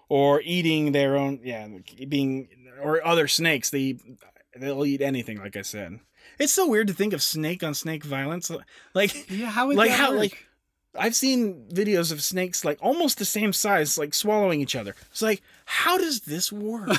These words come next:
Speaker 2: <laughs>
Speaker 1: It boggles my mind. I think about it. And I
Speaker 2: Yeah,
Speaker 1: was like,
Speaker 2: is it like whoever finishes first wins, or
Speaker 1: I don't
Speaker 2: what is
Speaker 1: know.
Speaker 2: That's crazy.
Speaker 1: It's, it's very odd to see a big snake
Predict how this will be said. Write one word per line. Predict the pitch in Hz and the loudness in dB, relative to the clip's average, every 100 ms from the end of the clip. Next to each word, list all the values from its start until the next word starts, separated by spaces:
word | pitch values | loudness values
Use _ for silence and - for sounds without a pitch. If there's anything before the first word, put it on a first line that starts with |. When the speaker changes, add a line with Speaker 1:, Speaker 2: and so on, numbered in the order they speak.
| - | 2
Speaker 2:
<laughs> | 262 277 | 2 2
Speaker 1:
It | - 294 - 320 | 2 4 4 6
boggles | 233 277 269 226 | 4 4 2 0
my | 233 220 | 2 4
mind. | 220 180 | 4 4
I | 180 | 2
think | - 247 | 2 -2
about | 208 147 123 | 0 0 -2
it. | 117 87 - _ _ | -2 -6 -18 _ _
And | 262 - | -2 0
I | |
Speaker 2:
Yeah, | - | 2
Speaker 1:
was | 170 | 0
like, | 170 | 0
Speaker 2:
is | 175 | -2
it | 214 | 0
like | 214 - | -2 0
whoever | 226 220 208 | -2 0 -2
finishes | 240 226 208 175 | -2 -4 -2 -6
first | - 214 214 185 | -4 -6 -6 -2
wins, | 175 214 262 226 | -2 0 -2 -2
or | 156 143 - _ _ _ - | -4 -6 -8 _ _ _ 0
Speaker 1:
I | 277 | 2
don't | 320 | 4
Speaker 2:
what | |
is | 320 | 2
Speaker 1:
know. | 339 320 139 - _ _ - | 2 0 -2 -10 _ _ -8
Speaker 2:
That's | 277 - | -8 -10
crazy. | - 294 285 165 113 | -4 -2 0 -2 -2
Speaker 1:
It's, | 208 196 - | 0 0 -2
it's | - 180 | -4 -6
very | 175 185 214 220 208 | -6 -2 2 2 0
odd | 175 175 143 | 0 0 -2
to | 139 | -4
see | - 156 139 | -2 0 -2
a | 127 | -4
big | - 185 185 | 0 2 2
snake | - 190 170 - - | 0 0 -2 -6 -18